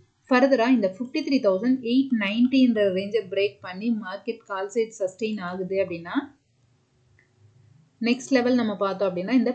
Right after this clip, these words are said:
ப்ரீவியஸ் ஹை ஃபிஃப்டி ஃபோர் தௌசண்ட் ஃபைவ் ஹண்ட்ரட்ன்ற ரேஞ்சா இருக்கும். அதே நம்ம டவுன் சைடுன்னு நம்ம கன்சிடர் பண்றது இந்த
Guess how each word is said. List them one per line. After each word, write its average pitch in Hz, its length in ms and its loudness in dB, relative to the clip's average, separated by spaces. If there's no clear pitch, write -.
ப்ரீவியஸ் 214 440 0
ஹை 165 160 -4
ஃபிஃப்டி 254 320 -2
ஃபோர் 226 200 -4
தௌசண்ட் 185 380 0
ஃபைவ் 214 320 2
ஹண்ட்ரட்ன்ற 196 560 -2
ரேஞ்சா 175 340 -4
இருக்கும். 160 320 -14
அதே 220 240 2
நம்ம 233 300 6
டவுன் 233 320 6
சைடுன்னு 240 380 4
நம்ம 202 160 -4
கன்சிடர் 196 440 -6
பண்றது 180 340 -4
இந்த 240 320 6